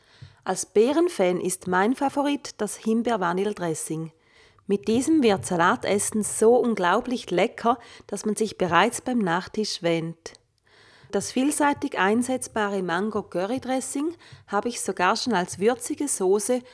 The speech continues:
zum Überbacken von Gemüse genutzt und dies meinen Gästen beim Brunch serviert. Sie waren schlichtwegs begeistert.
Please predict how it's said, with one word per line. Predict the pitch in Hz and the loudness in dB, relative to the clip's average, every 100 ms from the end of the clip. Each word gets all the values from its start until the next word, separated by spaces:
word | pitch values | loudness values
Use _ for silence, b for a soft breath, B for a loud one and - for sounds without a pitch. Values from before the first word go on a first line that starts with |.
| B | B
zum | - 214 | -4 0
Überbacken | 220 214 - 170 - 214 | 0 0 0 -2 -4 -6
von | - 208 | -2 -2
Gemüse | 220 190 180 185 | 0 0 -2 -2
genutzt | 190 202 170 151 - - B B B B | 0 0 -2 -6 -12 -14 B B B B
und | 185 175 | -12 -4
dies | 233 294 240 | -2 0 0
meinen | 208 180 | -2 -2
Gästen | 175 175 202 - 247 | -2 -2 -2 -2 -2
beim | 233 214 | -2 -4
Brunch | 170 160 170 | -2 -2 -4
serviert. | - 185 160 147 156 _ - _ _ | -6 -6 -4 -6 -6 _ -20 _ _
Sie | - 226 | -6 0
waren | 190 175 180 | 2 2 0
schlichtwegs | - 196 240 - 180 185 - | -2 -4 -4 -2 -2 0 -4
begeistert. | - 214 175 147 156 - 160 151 _ - | -6 -4 -2 -2 -2 -6 -8 -10 _ -20